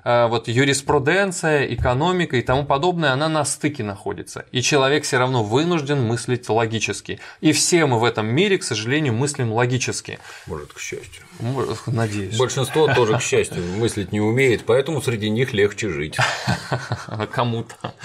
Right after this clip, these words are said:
Speaker 1: Вот. Поэтому, когда прихо-, когда люди приходят на танцы, они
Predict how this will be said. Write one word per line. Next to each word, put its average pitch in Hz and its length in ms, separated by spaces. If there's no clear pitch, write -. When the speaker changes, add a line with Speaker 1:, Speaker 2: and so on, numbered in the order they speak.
Speaker 1:
Вот. 110 340
Поэтому, 170 580
когда 139 300
прихо-, 160 460
когда 139 300
люди 147 220
приходят 135 500
на 131 140
танцы, 202 500
они 160 440